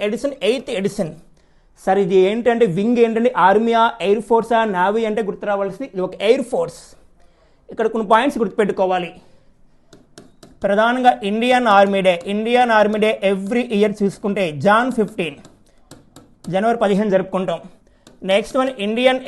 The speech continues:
ఎయిర్ ఫోర్స్ డే, ఇండియన్ ఎయిర్ ఫోర్స్ డే every year అక్టోబర్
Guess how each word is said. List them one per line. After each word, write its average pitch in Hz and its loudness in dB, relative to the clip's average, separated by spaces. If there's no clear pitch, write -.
ఎయిర్ 254 2
ఫోర్స్ 262 4
డే, 185 4
ఇండియన్ 247 0
ఎయిర్ 226 2
ఫోర్స్ 233 0
డే 233 4
every 233 -2
year 233 4
అక్టోబర్ 247 -2